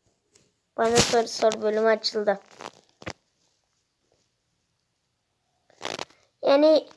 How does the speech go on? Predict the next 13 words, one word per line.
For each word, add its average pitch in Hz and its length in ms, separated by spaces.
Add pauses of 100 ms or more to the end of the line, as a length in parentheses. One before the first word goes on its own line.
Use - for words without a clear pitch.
(440)
içerik 403 500
üreticisi 285 600
araçlar. 269 640 (960)
Buradan 349 220
soru 359 300
sorma 339 340
işareti 320 580
gibi 320 120
bir 302 260
şey 294 160
var 247 100
analizlerin 233 800
aşağısında. 226 840